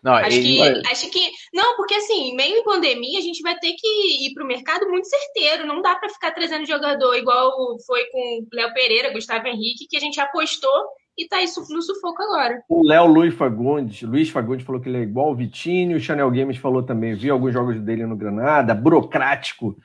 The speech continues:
Speaker 3: igual o Vitinho,
Speaker 1: Pô,
Speaker 3: o
Speaker 1: mas
Speaker 3: Mário
Speaker 1: o
Speaker 3: Malagoli
Speaker 1: Granada,
Speaker 3: dizendo que é
Speaker 1: irmão,
Speaker 3: meia boca.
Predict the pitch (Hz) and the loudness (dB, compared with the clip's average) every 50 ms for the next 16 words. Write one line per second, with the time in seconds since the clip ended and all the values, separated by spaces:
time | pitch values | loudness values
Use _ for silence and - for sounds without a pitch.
0 | _ _ _ _ _ - 127 117 131 131 123 104 110 98 - - - 160 175 175 | _ _ _ _ _ -6 0 4 4 4 4 4 0 -4 -4 0 2 6 6 6
1 | 170 165 - - 135 131 131 135 135 131 151 156 160 160 - 131 143 160 175 180 | 8 8 8 8 10 10 8 8 8 8 8 8 8 6 6 4 4 4 4 4
2 | 180 170 160 135 135 139 147 139 113 104 104 113 139 156 160 143 - - | 4 4 4 4 4 6 6 6 4 2 2 4 6 6 6 4 2 -4